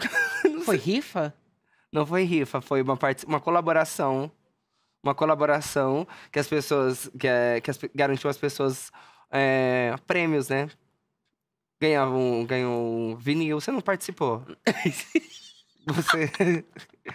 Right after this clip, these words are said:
Speaker 1: <laughs> você naquela época não?
Speaker 2: Não, não,
Speaker 1: Ah,
Speaker 2: não.
Speaker 1: entendi.
Speaker 2: Naquela época, não.
Speaker 1: Quem doou, na verdade, era bem assim, né? Essa é a palavra certa, né? Quem doava,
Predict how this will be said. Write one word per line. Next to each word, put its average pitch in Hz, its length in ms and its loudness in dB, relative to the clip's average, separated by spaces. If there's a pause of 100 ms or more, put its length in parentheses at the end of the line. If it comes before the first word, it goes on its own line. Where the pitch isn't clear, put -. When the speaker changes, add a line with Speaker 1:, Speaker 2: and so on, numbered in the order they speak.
Speaker 1:
<laughs> - 580 -14
você 139 340 -2
naquela 151 380 2
época 143 300 0
não? 127 460 -2
Speaker 2:
Não, 127 420 -6
não, 131 100 -2
Speaker 1:
Ah, 127 40 2
Speaker 2:
não. 123 60 0
Speaker 1:
entendi. 120 680 -4
Speaker 2:
Naquela 131 360 -2
época, 135 360 -6
não. 127 140 -8
Speaker 1:
Quem 170 200 2
doou, 170 500 4
na 131 100 2
verdade, 139 300 0
era 139 100 2
bem 143 180 0
assim, 147 240 -6
né? 107 100 -6 (200)
Essa 123 220 0
é - 20 -6
a - 20 -12
palavra 131 280 0
certa, 107 360 -8
né? 107 160 -6
Quem 139 220 -2
doava, 131 680 0